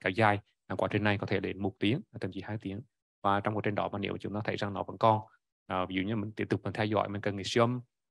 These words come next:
à, đánh giá xem có bị tràn dịch ra nhiều hay không, rồi mình soi giữa màng tăng sáng xem cái lượng dịch, à,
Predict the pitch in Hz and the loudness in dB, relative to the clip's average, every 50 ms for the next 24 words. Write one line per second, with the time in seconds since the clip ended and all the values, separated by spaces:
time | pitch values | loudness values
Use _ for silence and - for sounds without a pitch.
0 | _ - 98 92 90 90 95 95 87 87 87 - - 107 107 - 104 101 95 95 | _ -6 -4 -4 -4 -2 -2 -2 0 0 -2 0 0 -2 -2 -2 -2 -4 -4 -4
1 | - - 101 101 101 - _ _ _ _ _ - 107 104 107 113 107 107 110 117 | -4 -4 -4 -4 -4 -6 _ _ _ _ _ -2 0 0 2 4 4 4 4 4
2 | - 123 120 120 - _ _ _ _ _ - 98 98 101 98 - 110 101 107 113 | 4 2 2 2 -2 _ _ _ _ _ -2 -2 0 0 2 4 6 6 6 4
3 | 104 98 98 98 95 - 107 117 117 - 95 87 92 - 107 104 107 107 - 98 | 2 -2 -4 -4 -4 -4 -4 -4 -4 -4 -6 -6 -6 -6 -6 -6 -4 -4 -6 -6
4 | 98 95 92 95 104 - _ _ - - - - - _ _ - - | -6 -4 -4 -6 -6 -6 _ _ -20 -20 -20 -20 -20 _ _ -6 -4